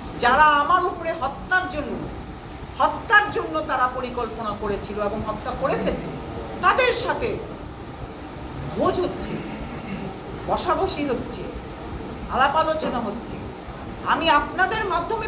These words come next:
প্রশ্ন করতে চাই যে এটা কি? আমি শুনেছি যে আমাদের লোকজন,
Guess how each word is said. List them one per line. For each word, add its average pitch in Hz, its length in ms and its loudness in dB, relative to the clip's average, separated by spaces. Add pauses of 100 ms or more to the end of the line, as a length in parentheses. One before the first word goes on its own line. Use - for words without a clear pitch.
(100)
প্রশ্ন - 320 -2
করতে 403 240 -4
চাই - 220 -6 (560)
যে 240 80 -4
এটা 247 320 -4
কি? 226 260 -4 (1700)
আমি 226 200 0
শুনেছি 311 600 -2 (180)
যে 233 100 -2
আমাদের 262 440 0
লোকজন, 294 380 -2